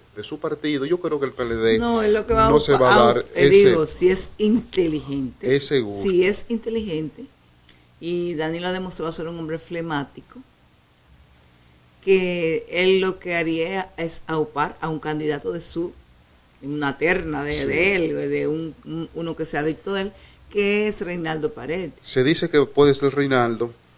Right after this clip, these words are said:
Speaker 1: Mira, un detalle interesante en este estudio, Luis Abinader, a diferencia de otro estudio
Speaker 2: Ajá.
Speaker 1: que se hizo, aparece como el candidato más potable en el P R M,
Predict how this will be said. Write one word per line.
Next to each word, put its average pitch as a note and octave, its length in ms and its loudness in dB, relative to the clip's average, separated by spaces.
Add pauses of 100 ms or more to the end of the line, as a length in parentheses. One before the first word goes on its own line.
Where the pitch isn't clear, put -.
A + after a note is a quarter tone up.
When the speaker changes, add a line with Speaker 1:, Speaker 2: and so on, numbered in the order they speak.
(200)
Speaker 1:
Mira, F#3+ 280 8
un F3 100 0
detalle G3 280 4
interesante E3 720 0
en A#2 100 -2
este B2+ 180 -4
estudio, A2+ 680 -2
Luis D#3+ 300 0
Abinader, C3+ 720 2
a C3+ 100 -4
diferencia C#3 640 -2
de C#3+ 120 2
otro C#3+ 640 0 (460)
estudio D#3+ 420 0
Speaker 2:
Ajá. D#3 100 0
Speaker 1:
que D#3 80 4
se D3 220 2
hizo, A2+ 380 -2 (520)
aparece B2+ 560 0
como C#3+ 240 -4
el B2+ 120 -2
candidato B2+ 520 -4
más C3 300 -8
potable B2+ 560 -4
en G2+ 80 -6
el F2+ 100 -8
P A2 100 -6
R F#2 340 -6
M, E2+ 160 -20